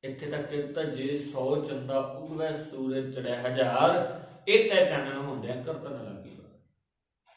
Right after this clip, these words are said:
"ਜਿਨ ਮਾਨਸ ਤੇ ਦੇਵਤੇ ਕੀਏ, ਕਰਤ ਨਾ ਲਾਗੀ ਵਾਰ।" ਜਿਹਨੇ ਮਨੁੱਖਾਂ ਤੋਂ ਦੇਵਤੇ ਬੁੱਧੀ ਵਾਲੇ ਬਣਾ ਦਿੱਤੇ, ਸਿਆਣੇ ਬਣਾ ਦਿੱਤੇ।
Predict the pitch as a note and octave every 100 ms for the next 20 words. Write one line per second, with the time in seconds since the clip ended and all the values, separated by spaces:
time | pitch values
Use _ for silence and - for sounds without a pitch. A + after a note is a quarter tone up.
0 | _ _ - C#3 C3+ C#3+ D#3 - D3+ C3+
1 | C3+ B2+ C3+ A2+ A2 G2 - C3+ C3+ C#3
2 | C3+ - - - - - _ _ _ _
3 | _ _ _ _ _ _ _ D#3 F#3 F#3
4 | D3 D3 - F3 F#3+ C#3+ D3 C#3+ - E3
5 | D3+ E3 F3 G#3 E3+ C#3+ C3 A#2+ - -
6 | - - - D3 D3 F3 - - - -